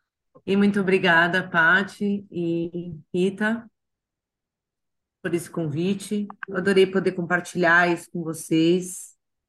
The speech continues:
Também acho muito importante a gente falar disso e falar, e falar, e falar, e falar, sem parar de falar. É, principalmente entre nós, porque eu acho que o movimento começa com a gente,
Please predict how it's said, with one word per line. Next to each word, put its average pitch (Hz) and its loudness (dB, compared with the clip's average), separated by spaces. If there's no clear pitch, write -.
Também 185 2
acho 180 -2
muito 180 -4
importante 175 -2
a - 0
gente 180 -4
falar 175 4
disso 175 -2
e 170 2
falar, 170 2
e 180 -2
falar, 160 0
e 175 -6
falar, 156 0
e - -16
falar, 165 0
sem 180 -6
parar 170 0
de 165 -14
falar. 156 -4
É, 175 6
principalmente 196 0
entre 180 0
nós, 170 -4
porque - -4
eu 185 2
acho 180 -2
que - -2
o 190 2
movimento 180 0
começa 180 0
com - -8
a 180 -2
gente, 151 -6